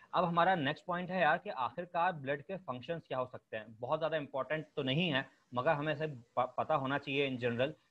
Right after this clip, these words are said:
कि blood जो है वो transport of gases, वे-, waste और nutrition के काम में भी आता है। जाहिर सी बात है, अ, क्लॉटिंग करता है, और क्योंकि इसके अंदर डब्ल्यूबीसीज होते हैं,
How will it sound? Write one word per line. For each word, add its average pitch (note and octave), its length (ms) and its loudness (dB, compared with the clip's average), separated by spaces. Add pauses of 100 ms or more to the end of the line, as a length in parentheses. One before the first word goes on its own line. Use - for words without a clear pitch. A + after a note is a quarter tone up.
कि D3 80 -2
blood C#3 340 2
जो D3+ 120 0
है D3 120 2
वो D#3 100 4
transport B2+ 560 0
of C#3+ 100 4
gases, B2 400 -2 (140)
वे-, A#2 200 0
waste A#2+ 360 -2
और B2 100 -4
nutrition A2+ 440 -8
के C#3 80 -6
काम B2 240 -2
में B2 140 -4
भी B2+ 100 0
आता A#2+ 260 2
है। A#2+ 200 0 (300)
जाहिर C3 220 4
सी D#3 120 -12
बात D3 220 0
है, C3+ 140 -4
अ, A#2 60 -10 (240)
क्लॉटिंग B2 640 -2
करता A#2+ 280 0
है, A#2+ 180 0 (220)
और E3 260 2
क्योंकि C#3+ 360 -2
इसके E3+ 260 -2
अंदर D#3+ 280 2
डब्ल्यूबीसीज B2+ 640 -6
होते C#3+ 240 -6
हैं, B2 220 -6